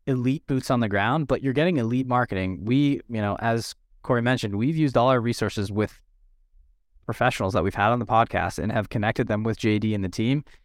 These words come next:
And we're synergizing everything together to be like, "Okay, we have the cream of the crop in the direct booking market, the marketing market, and the, uh, boots on the ground market," or, or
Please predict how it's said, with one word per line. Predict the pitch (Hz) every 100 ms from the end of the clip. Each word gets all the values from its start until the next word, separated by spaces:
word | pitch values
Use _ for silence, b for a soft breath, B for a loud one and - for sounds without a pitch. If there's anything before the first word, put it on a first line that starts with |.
| _
And | 135
we're | 135
synergizing | 120 - 156 151 135 117 110 113
everything | 117 117 113 107
together | 95 120 113 107
to | -
be | 113 117
like, | 113
"Okay, | 202 -
we | 123
have | 131 131
the |
cream | 123 170
of | 196
the | 185
crop | 160 151
in | 127 113 b b _ -
the | 123 123
direct | 113 135 139
booking | 139 127 131
market, | 135 131 131
the | 117
marketing | 113 123 135 123
market, | 123 120 131 127 -
and | 127 117
the, | 120 113 104 b b b
uh, | 120 113
boots | 139 135
on | 127
the |
ground | 123 131
market," | 110 101 120 -
or, | 113 101 _ _ 131
or | 117 107